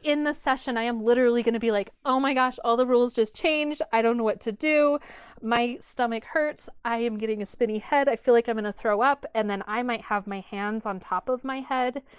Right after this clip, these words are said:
I might be rocking forward and backwards, taking a breath. Holy cow, this is a lot.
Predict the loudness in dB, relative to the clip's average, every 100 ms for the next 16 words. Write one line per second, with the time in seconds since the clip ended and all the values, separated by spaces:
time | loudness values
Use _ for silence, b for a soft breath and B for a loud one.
0 | B B -6 -2 -2 -4 -4 -2 -2 -2
1 | -6 -8 -4 -4 -2 -4 -6 -2 -2 0
2 | 0 0 0 -10 B B B B B B
3 | _ -2 0 0 -2 -4 -2 2 4 2
4 | 0 -6 -10 -12 -4 0 2 2 0 -2
5 | -4 -4 -4 -4 -6 -10 -12 -12 -10 -10